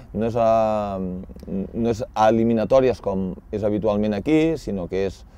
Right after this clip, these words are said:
eh, diferents competicions, eh,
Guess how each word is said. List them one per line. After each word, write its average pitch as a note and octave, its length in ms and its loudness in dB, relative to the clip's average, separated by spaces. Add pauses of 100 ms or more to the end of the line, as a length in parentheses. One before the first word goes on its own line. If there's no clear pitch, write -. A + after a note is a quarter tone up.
(280)
eh, F2+ 540 2
diferents G2 520 0
competicions, G#2 920 2
eh, F2 260 -2